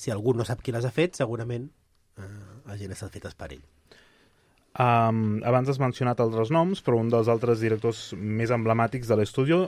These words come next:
Speaker 2: és Isao Takahata,
Speaker 1: Aquest.
Speaker 2: que, eh, i la pregunta és, què el diferencia, no, de,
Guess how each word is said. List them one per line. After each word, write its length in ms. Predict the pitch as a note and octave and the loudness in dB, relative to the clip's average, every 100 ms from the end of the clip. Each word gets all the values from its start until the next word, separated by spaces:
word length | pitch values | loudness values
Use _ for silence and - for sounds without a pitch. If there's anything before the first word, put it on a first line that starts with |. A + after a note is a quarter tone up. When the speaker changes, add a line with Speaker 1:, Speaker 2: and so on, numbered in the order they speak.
| - | 0
Speaker 2:
és 320 | A#2+ C3 - | 2 2 -2
Isao 480 | A#2 A2 A2 A2+ A2+ | -8 -2 0 2 2
Takahata, 640 | A2+ G2+ G#2+ - B2 D3+ A3 - _ - | -2 -2 -4 -2 -4 -2 -6 -10 _ -16
Speaker 1:
Aquest. 100 | A#2 | -2
Speaker 2:
que, 140 | D3 C#3 B2 A2+ A2 G#2 G2 F#2 - - - _ | 6 8 8 8 8 6 2 -4 -12 -18 -20 _
eh, 320 | A2+ A2 G#2 | -6 -4 -4
i 40 | A2 | -2
la 100 | G#2+ | -2
pregunta 260 | G2+ G#2 A#2 | -2 -2 0
és, 280 | A#2 - - - | -2 -6 -14 -2
què 120 | C#3 | 4
el 80 | C#3 | 4
diferencia, 840 | C#3 - A#2+ A#2+ A2+ - C3+ D3 G3 | 2 0 0 0 -4 -6 -6 -8 -10
no, 280 | A#2+ C3 F3 | -6 -6 -4
de, 260 | G#2+ G#2+ | -2 0